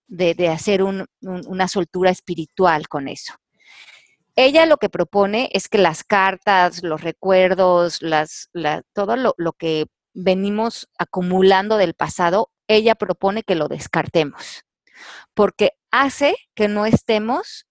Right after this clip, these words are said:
al cien por ciento en el presente. Hace que no invirtamos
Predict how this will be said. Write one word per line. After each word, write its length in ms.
al 160
cien 280
por 180
ciento 300
en 100
el 100
presente. 720
Hace 260
que 160
no 420
invirtamos 920